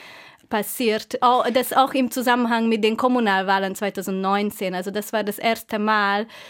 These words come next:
dass sie sich so aufgestellt haben, dass dem F-, Fidesz-Kandidaten gegenüber nur ein oder eine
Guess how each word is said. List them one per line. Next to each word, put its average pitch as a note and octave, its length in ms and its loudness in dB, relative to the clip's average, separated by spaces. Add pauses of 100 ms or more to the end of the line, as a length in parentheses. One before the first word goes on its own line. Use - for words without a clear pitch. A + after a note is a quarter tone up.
(180)
dass G3+ 340 -4
sie G#3 360 2
sich G#3+ 300 -4
so A3 260 2
aufgestellt G3+ 680 -2
haben, G3 340 0
dass G3 300 -6 (140)
dem G#3+ 340 0
F-, G#3+ 260 -6
Fidesz-Kandidaten G#3 840 -2
gegenüber G3 500 -2
nur G#3 240 -2
ein G3+ 240 0
oder G3 180 -2
eine G3 520 -2